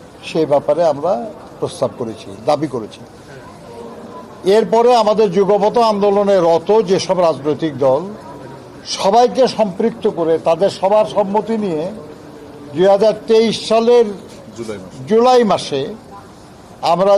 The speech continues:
Speaker 1: যে একত্রিশ দফা রাষ্ট্র কাঠামো মেরামতের রূপরেখা ঘোষণা করলাম, সেখানেও প্রবাসী শ্রমিকদের, প্রবাসী বাংলাদেশিদের বাংলাদেশের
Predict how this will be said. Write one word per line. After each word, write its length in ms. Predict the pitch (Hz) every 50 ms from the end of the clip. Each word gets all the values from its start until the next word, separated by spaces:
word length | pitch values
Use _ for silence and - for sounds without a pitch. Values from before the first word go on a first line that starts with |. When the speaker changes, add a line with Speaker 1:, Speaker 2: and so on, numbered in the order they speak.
| 175
Speaker 1:
যে 80 | 190 202 196 190
একত্রিশ 400 | - - - - 233 240 240 214 170 208
দফা 280 | 202 170 - 202 214 214 214 202 185
রাষ্ট্র 260 | 165 143 - - 196 160
কাঠামো 320 | 165 160 135 160 180 185 190 185 175
মেরামতের 500 | 170 165 170 165 170 165 165 175 175 160
রূপরেখা 380 | 160 147 123 143 147 127 135 156 143 127
ঘোষণা 240 | 135 131 - 151 143 127
করলাম, 300 | 135 135 135 131 143 170 202 214 220 214 - - - - - - - - - - - - - - - -
সেখানেও 460 | - 160 151 160 185 185 156 123 101 90 - - - - - - - - - - - - - - - - - - - - - - - - - - - - 107
প্রবাসী 440 | 151 156 151 165 170 156 - - 180 147
শ্রমিকদের, 560 | - 175 156 147 151 147 123 120 156 180 208 220 233 220 - - - - - - - - - - - - -
প্রবাসী 420 | 151 160 156 165 170 170 - 190 185 151 156
বাংলাদেশিদের 720 | 151 151 151 147 139 131 143 139 - 196 180 190 220 226 240 254 240 - - - - - - - - - - - - - - - - - - - - - - - - - - - - - - - - - - - - - - - - - - - - - - - 160
বাংলাদেশের 540 | 160 160 165 160 156 135 131 - - 185